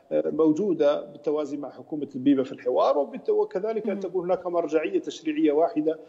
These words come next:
Speaker 1: هي مجلس النواب. أظن أن ال-، الذي نطقت به الأطراف الداخلية التي لديها دعم أو تحالف مع روسيا هي نفسها ال-،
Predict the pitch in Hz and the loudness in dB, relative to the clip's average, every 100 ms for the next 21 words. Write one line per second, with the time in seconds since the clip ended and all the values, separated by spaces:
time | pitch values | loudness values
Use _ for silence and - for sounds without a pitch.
0 | - - 160 170 160 156 147 - 143 139 | -20 -4 2 4 4 2 -2 -6 -2 2
1 | 135 151 170 196 180 175 170 165 156 156 | 2 2 0 0 0 0 0 0 0 2
2 | 165 175 170 202 220 180 - - 202 175 | 2 2 -2 -2 -2 -4 -4 -8 -4 -2
3 | 147 147 - 175 - 170 156 - 156 156 | -2 -4 0 0 0 0 -2 -2 -2 0
4 | 156 147 139 156 139 135 165 143 143 165 | -2 -4 -4 -2 0 0 -2 0 4 4
5 | 139 - 139 - - 156 - 151 151 143 | 4 -2 -12 -12 -2 -2 -2 -12 -12 -8
6 | 156 - 156 156 - - _ 156 170 196 | -6 0 0 -2 -14 -20 _ 4 4 2
7 | 185 170 - 160 156 170 | 0 2 2 0 -2 -4